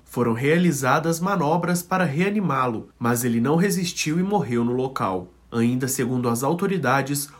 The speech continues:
o impacto foi tão forte que separou a cabine da cegonheira. Três carros que estavam sendo transportados no veículo foram lançados a cerca de cinquenta metros do acidente. Para o resgate, os militares utilizaram uma urna funerária,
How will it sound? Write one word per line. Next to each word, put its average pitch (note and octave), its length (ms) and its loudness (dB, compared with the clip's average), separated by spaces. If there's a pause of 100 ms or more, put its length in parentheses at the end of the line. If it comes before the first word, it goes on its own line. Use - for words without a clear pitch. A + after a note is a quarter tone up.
o A3 100 2
impacto E3+ 480 4
foi F3 180 -2
tão G3 220 -2
forte D3 500 -2
que A#2+ 120 -6
separou F3 560 0
a F3 40 0
cabine D#3+ 460 -2
da D#3+ 140 0
cegonheira. B2 800 -2 (100)
Três D3+ 280 0
carros B2+ 360 -2
que - 120 -6
estavam C3 340 -2
sendo B2+ 320 -6
transportados B2+ 880 -4
no C#3 100 -4
veículo D3 600 -4 (200)
foram G#3+ 300 2
lançados F3 640 0
a B2+ 80 -2
cerca D#3 300 -4
de E3 100 -4
cinquenta F3 560 -2
metros C#3 480 -4
do C#3 80 -6
acidente. A#2 720 -4 (160)
Para A2 240 2
o - 20 2
resgate, C#3 800 0 (140)
os A3 120 0
militares F3 640 2
utilizaram E3 720 -2
uma E3 160 0
urna G3 400 0
funerária, B2 760 0